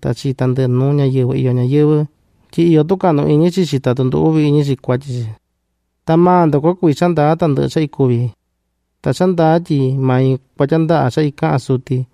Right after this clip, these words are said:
cha kua sakichi ra sɨkɨ ndo. Soko kuntyaa ndo ñuu Jerusalén, kua ndyakua cha nañi'i ndo tunyee iñi Nyoo cha vachi ityi andɨvɨ.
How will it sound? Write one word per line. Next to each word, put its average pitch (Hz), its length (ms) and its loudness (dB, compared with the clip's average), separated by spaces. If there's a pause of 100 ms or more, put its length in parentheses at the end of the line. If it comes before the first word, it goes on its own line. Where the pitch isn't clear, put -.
cha - 160 -6
kua 143 120 -2
sakichi 139 500 -4
ra 147 100 0
sɨkɨ 147 320 -6
ndo. 147 160 -2 (840)
Soko 143 260 0
kuntyaa 165 440 2
ndo 175 100 2
ñuu 151 240 2
Jerusalén, 135 600 0 (400)
kua - 140 -4
ndyakua 175 380 2
cha 180 80 0
nañi'i 175 360 2
ndo 151 120 2
tunyee 151 320 0
iñi 143 220 2
Nyoo 143 300 2
cha 151 160 -2
vachi 143 280 0
ityi 143 240 -6
andɨvɨ. 120 360 -2